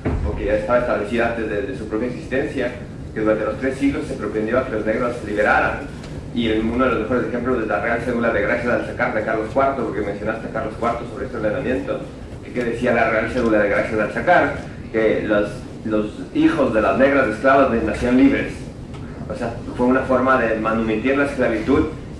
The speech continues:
ya durante la monarquía española, antes de que se, eh, se, se lo hiciera, se lo aboliera oficialmente, ¿no?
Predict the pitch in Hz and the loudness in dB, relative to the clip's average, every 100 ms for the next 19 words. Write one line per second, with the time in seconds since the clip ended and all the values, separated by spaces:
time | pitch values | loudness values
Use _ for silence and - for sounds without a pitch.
0 | 104 113 135 135 120 107 107 101 104 104 | 2 6 6 6 4 0 0 -2 -2 -4
1 | 117 113 113 110 127 117 120 123 131 117 | -4 -4 -2 2 2 2 2 0 0 -2
2 | 110 - 104 107 98 92 107 101 92 95 | -4 -4 0 0 0 -2 0 0 -2 -2
3 | 90 87 80 - - 110 107 107 104 95 | -4 -6 -10 -10 -6 -2 0 0 -2 -4
4 | - 107 113 120 123 113 - 120 113 113 | -6 -6 -4 -2 0 0 0 -2 0 2
5 | 123 123 - - 117 120 131 120 101 107 | 2 2 0 -2 2 4 4 2 -2 -2